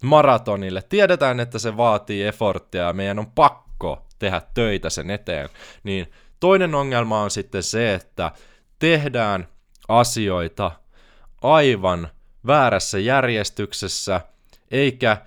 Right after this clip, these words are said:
mietitä tarkasti sitä, että miten tää homma oikeasti pitäisi toteuttaa. Kyseessä on siis laaja kokonaisuus, jossa pitää muuttaa lähestulkoon kaikkea, jos aikaisemmat elämäntavat on ollut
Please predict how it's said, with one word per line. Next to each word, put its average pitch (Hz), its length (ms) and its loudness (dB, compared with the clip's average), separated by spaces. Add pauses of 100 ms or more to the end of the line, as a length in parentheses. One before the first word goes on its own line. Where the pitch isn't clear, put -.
(140)
mietitä 135 500 -2
tarkasti 123 680 0
sitä, 117 520 -2
että 95 420 -4
miten 190 340 -4
tää 143 220 2
homma 131 320 -2
oikeasti 117 680 -6
pitäisi 78 540 -6 (260)
toteuttaa. 101 840 -4 (540)
Kyseessä 175 420 0
on 120 100 0
siis 120 220 -4
laaja 131 300 2
kokonaisuus, 101 880 -4 (340)
jossa 117 300 0
pitää 101 480 -2
muuttaa 80 920 -8 (120)
lähestulkoon 113 680 -4
kaikkea, 127 640 0
jos 92 260 -4 (120)
aikaisemmat 98 720 -2
elämäntavat 85 760 -6
on 80 140 -12
ollut 78 420 -10